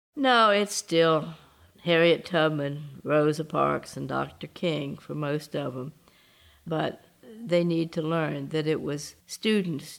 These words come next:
just like them, even down to elementary school students, who banded together and brought about social change, and we ended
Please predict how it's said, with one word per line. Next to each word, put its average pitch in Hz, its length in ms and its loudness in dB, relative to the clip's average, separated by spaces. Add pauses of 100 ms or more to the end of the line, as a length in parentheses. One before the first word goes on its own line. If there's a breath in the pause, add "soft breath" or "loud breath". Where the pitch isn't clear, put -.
just 190 280 -2
like 175 340 0
them, 165 420 0
even 170 300 -2
down 156 240 -2
to - 120 -8
elementary 170 640 -2
school 160 360 -6
students, 143 680 -8 (840 soft breath)
who 151 300 -4 (140)
banded 170 420 2
together 160 640 0 (300)
and 143 160 -8
brought 156 340 0
about 147 460 -4
social 151 420 -4
change, 165 640 -4
and 156 220 -8
we 160 180 -4
ended 175 480 -2